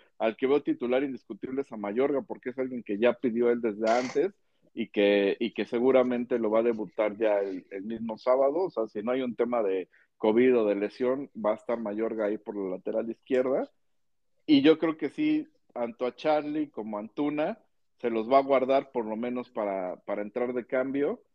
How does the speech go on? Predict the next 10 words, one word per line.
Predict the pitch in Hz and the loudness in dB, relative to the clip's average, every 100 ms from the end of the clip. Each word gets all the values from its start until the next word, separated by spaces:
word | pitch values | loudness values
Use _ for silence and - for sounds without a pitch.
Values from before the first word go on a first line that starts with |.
| _ _ _ | _ _ _
Y | - 156 180 170 _ | 4 6 6 0 _
el | 127 117 107 104 98 | -2 0 0 -4 -4
tema | 143 143 143 | -2 0 0
de | 123 | 0
Tabó, | - 120 135 | -2 -2 -4
que | - 120 | -6 -12
bien | - 123 123 123 | -6 -4 -4 -6
mencionabas | - 131 117 120 120 123 | -8 -8 -8 -6 -4 -4
hace | 131 - | -4 -4
rato, | 131 131 - 156 | -2 -2 0 -2